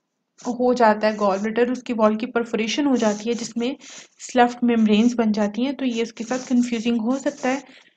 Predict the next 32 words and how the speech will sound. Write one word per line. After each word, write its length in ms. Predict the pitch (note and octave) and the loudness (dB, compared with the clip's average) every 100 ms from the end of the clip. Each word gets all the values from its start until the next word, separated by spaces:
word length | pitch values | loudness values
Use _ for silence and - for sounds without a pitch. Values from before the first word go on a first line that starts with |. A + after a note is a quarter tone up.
| _ | _
पेशेंट 360 | A#3 A#3+ D4 D4 | -4 -2 -2 -2
की 80 | D4+ | -4
क्लिनिकल 480 | - B3+ B3 C4 C#4+ | -2 0 2 2 0
हिस्ट्री 360 | B3 A#3+ D4 | -2 -4 -6
के 120 | C#4 | -6
साथ 240 | C#4 A3 G#3 | 0 2 2
जो 120 | A3+ | 0
है 100 | A#3 | -2
वो 80 | A#3+ | -2
कोरिलेट 600 | B3 A#3+ C4+ B3+ A3 G#3+ | 0 2 4 2 0 0
करके 300 | G#3+ A3 A3 | -4 -4 -4
देखेंगे 460 | F#3+ F3+ A3+ A3+ | -4 -4 -6 -4
हम 220 | A3+ A3+ A3 | -2 0 0
लोग। 240 | C#4 - _ _ _ - - _ _ _ _ _ _ - - - _ _ - - _ _ _ _ _ - _ _ _ _ _ _ _ _ _ A#3+ | 0 -6 _ _ _ -20 -20 _ _ _ _ _ _ -20 -20 -20 _ _ -20 -20 _ _ _ _ _ -20 _ _ _ _ _ _ _ _ _ -2
अ, 380 | C4+ C4+ C4+ C4+ | -2 0 -2 -2
ये 120 | C4+ C4+ | -4 2
gallbladder 420 | C#4 B3+ C#4+ C#4 | 2 4 0 -2
का 60 | D4 | 0
longitudinal 600 | C4 B3 B3 B3 G#3+ C#4 | 2 2 2 0 0 0
स्कैन 380 | C#4+ - C4+ C4 | -2 -2 2 2
है, 160 | C4+ | 0
इसमें 320 | C4 - C4 | -4 -2 2
ये 200 | C4+ B3 | 2 2
एक, 360 | B3 B3 - - | -2 -4 -8 -2
अ, 280 | A#3+ A#3+ A#3+ A#3+ - _ _ _ _ - | 0 2 -2 -4 -12 _ _ _ _ -6
कैलकुलस 400 | A#3 A#3+ C4 C#4 | -4 -2 -2 0
पड़ा 240 | C#4 C4 | 2 4
हुआ 220 | B3+ B3+ B3+ | 4 4 0
है 60 | |
with 140 | A#3+ A#3+ A#3 | 0 -4 -6
posterior 480 | A#3 - A#3 A3 A#3+ | -6 -4 -4 -2 -2
shadowing 520 | A#3+ G#3+ G#3 A#3+ | 0 -2 0 -4